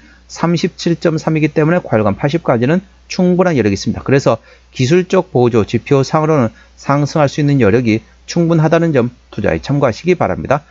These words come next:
목표가는 육 점 영 달러 그리고 칠 점 오 달러가 되겠고요. 제가 다른 저항대도 말씀드렸죠. 그건도 참고하시기 바랍니다.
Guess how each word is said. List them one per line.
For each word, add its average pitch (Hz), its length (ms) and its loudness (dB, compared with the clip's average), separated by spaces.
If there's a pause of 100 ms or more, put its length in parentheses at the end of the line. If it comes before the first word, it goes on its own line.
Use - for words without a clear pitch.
(180)
목표가는 143 420 0
육 120 160 -2
점 160 180 0
영 110 140 0
달러 139 220 2
그리고 117 320 -2
칠 175 220 -4
점 170 220 0
오 110 60 2
달러가 143 320 0
되겠고요. 131 380 2 (340)
제가 107 200 0
다른 147 400 0
저항대도 143 440 0
말씀드렸죠. 113 800 0 (280)
그건도 120 380 0
참고하시기 147 800 -2
바랍니다. 92 480 -2